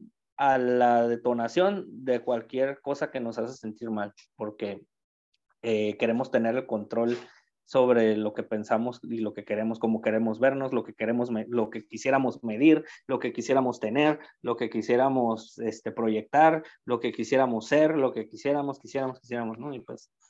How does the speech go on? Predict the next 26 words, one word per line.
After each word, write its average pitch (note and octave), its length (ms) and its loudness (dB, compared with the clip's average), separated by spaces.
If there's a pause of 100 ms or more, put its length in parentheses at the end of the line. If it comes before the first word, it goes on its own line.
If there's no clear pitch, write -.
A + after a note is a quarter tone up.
(200)
eh, G#2 580 2
la A2 140 4
vida A#2 180 6
es B2+ 80 4
demasiado B2 460 0
injusta B2+ 480 -4
como G#2+ 240 -4
para G#2+ 240 -2
pensar A2 400 -2
que B2 100 -2
va A#2 120 2
a A2 60 -8
pasar A2+ 280 -4
lo A2+ 120 -6
que G#2+ 100 -10
nosotros A2 440 -16
queramos. G#2 320 -8 (380)
Si - 180 -8
no A2+ 100 0
entendemos C#3 520 0
eso, C#3+ 340 2
va C3 80 -2
a A#2 40 -8
ser G#2 160 -12
muy G2+ 280 -16
difícil. - 340 -20